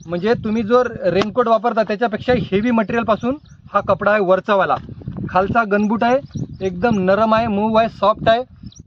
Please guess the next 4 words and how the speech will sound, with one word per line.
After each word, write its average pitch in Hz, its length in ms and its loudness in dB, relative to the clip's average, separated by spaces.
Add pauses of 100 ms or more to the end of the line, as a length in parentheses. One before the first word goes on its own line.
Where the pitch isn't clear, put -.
(140)
पायालासुद्धा, 196 840 2 (480)
अं, 156 320 -2
म्हणजे, 170 260 -2
अं, - 1500 -6